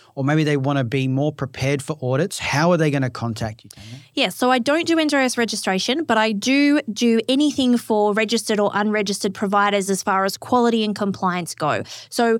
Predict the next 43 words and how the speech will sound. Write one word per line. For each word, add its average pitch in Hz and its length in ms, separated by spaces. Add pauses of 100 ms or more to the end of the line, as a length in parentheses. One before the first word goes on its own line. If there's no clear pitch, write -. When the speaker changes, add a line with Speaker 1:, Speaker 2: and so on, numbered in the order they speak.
(180)
Speaker 2:
whether 285 280
you 254 400
just 233 300
have 208 180
a 208 80
question, - 540 (160)
I 233 80
have 208 200
a 208 60
service 214 480
called 208 380
Expert 220 340
on 214 140
Demand 285 480
where 226 120
you 214 120
can 214 120
just 202 240
access 220 400
me 214 140
for 208 140
consultation 233 840 (180)
throughout 233 360
the 214 80
year 208 260
as 202 160
needed. 269 460 (300)
I 226 80
have 226 140
a 214 80
product 233 520
where 214 400 (120)
you 214 260
can, 208 440 (340)
um, 214 220
have 226 300
me 220 180
check - 260
your 277 100
compliance 226 580
as 208 160
a 208 40
once-off, 226 520